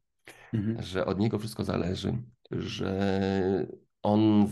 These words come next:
Speaker 2: zajmuje się wszystkim od tego, żeby dzwoni do klienta, rozmawia, wys-, wysyła faktury i później kontaktuje się po sprzedaży. A w
Speaker 1: Mhm.
Speaker 2: teorii gra-, ograniczeń podzielono to. Podzielono to na etapy. Czyli jedna osoba wydzwania,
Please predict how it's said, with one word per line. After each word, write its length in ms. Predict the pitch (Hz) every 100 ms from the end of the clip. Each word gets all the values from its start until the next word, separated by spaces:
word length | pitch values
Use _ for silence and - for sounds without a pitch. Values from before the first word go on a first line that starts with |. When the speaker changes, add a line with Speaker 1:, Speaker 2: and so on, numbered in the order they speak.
| -
Speaker 2:
zajmuje 380 | 98 98 101
się 140 | 95 101
wszystkim 680 | - 95 95 - 98 95 92
od 180 | 104 104
tego, 260 | - 92 95
żeby 420 | 95 90 92 90 - - - -
dzwoni 460 | 85 90 101 104 98
do 100 | 92
klienta, 640 | - 95 92 92 95 92
rozmawia, 880 | 95 95 95 92 95 101 82 87 87 - _ -
wys-, 260 | 87 -
wysyła 360 | 87 95 98 92
faktury 520 | 95 95 - 95 95
i 140 | - 85
później 640 | 87 85 92 90 90 127 - -
kontaktuje 380 | 95 92 98
się 180 | 92 -
po 100 | -
sprzedaży. 580 | - - 85 85 - - _ - - - _ -
A 80 | 101
w 40 |
Speaker 1:
Mhm. 140 | - -
Speaker 2:
teorii 180 | 311 330
gra-, 220 | - -
ograniczeń 640 | 120 113 117 - 98 147 - _
podzielono 580 | 131 131 160 208 110 87
to. 220 | - - _ _ _ _ _ _ _ _
Podzielono 380 | - 123 - 196
to 120 | 185
na 180 | 175 165
etapy. 520 | 165 170 123 - - - _ _ _ _ _
Czyli 420 | - 208 214 -
jedna 240 | 156 139 123
osoba 340 | 123 - 95
wydzwania, 580 | - - - - - 123